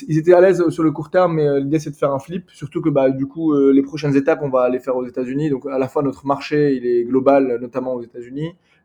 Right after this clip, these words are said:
euh, que, euh, les prochains tours de table, on, on, on est en train de discuter avec des fonds, euh, plutôt, euh, américains.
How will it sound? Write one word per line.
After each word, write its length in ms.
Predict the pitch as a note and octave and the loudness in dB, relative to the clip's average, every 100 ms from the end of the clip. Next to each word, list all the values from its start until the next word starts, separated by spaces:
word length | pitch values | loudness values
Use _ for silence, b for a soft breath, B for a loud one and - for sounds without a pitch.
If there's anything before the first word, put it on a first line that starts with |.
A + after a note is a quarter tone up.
| - | -8
euh, 320 | B2 B2 A#2 | -2 0 -2
que, 140 | A2+ C3+ | -2 2
euh, 720 | C#3+ C#3+ C3 B2 B2 A#2+ - b - | 4 6 4 2 0 -2 -6 b -10
les 300 | C3+ D3+ D3 | -6 -2 -2
prochains 280 | - D3+ | -2 -4
tours 120 | D3 D3 | 0 0
de 60 | |
table, 220 | D3 D3+ | 4 2
on, 320 | C#3 C3 C3+ B2+ | 2 -6 -10 -10
on, 140 | C3 | -10
on 100 | C#3 | -8
est 40 | C3 | -8
en 40 | |
train 140 | C3 | -8
de 60 | C3 | -12
discuter 200 | - D3 | -6 -2
avec 120 | C3 | -2
des 100 | B2 | -4
fonds, 280 | A#2+ C#3+ C3+ | -12 -10 -4
euh, 100 | B2 | -4
plutôt, 420 | A#2+ - C#3+ C3 | -4 -8 -6 -4
euh, 200 | B2+ A#2+ - - - | -4 -4 -6 -12 -8
américains. 520 | C3+ C3+ C3 D#3+ E3+ | -4 -4 -4 -6 -8